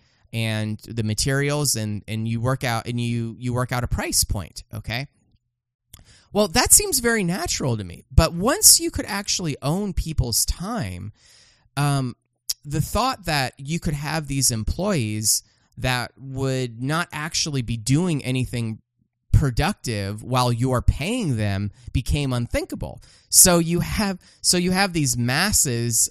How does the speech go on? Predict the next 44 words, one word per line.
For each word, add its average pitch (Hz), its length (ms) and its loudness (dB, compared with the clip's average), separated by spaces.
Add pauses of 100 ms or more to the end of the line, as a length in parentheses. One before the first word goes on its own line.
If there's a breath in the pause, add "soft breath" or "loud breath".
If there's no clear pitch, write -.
(100)
of, 117 480 -4
of 110 200 -8
people 147 520 0 (160 loud breath)
working 147 340 0
in 131 100 0
these 120 200 0
jobs 160 480 0
where 127 140 -2
they 131 140 -2
can 127 140 -2
accomplish 160 640 0
the 120 100 -4
work 170 320 0
in 123 100 -2
a, 110 160 -2 (300 soft breath)
a 120 100 -2
much 151 200 0
shorter 156 400 2
period 139 400 0
of 101 100 -4
time, 127 600 -2 (400 soft breath)
um, 107 520 -4 (140)
than 131 240 0
what 131 140 0
they're 127 100 0
necessarily 123 640 0
being 110 300 -4
paid 202 320 -4
for. 110 420 -4 (380 soft breath)
And 143 120 2
so 160 280 6
they 165 120 2
have 175 240 0
to, 190 100 -4
like, 156 200 0
dis-, - 300 8
they 160 100 0
have 170 200 0
to 156 120 -2
create 156 560 0
all 147 220 0
of - 180 6
<laughs> - 0 -
this 160 180 8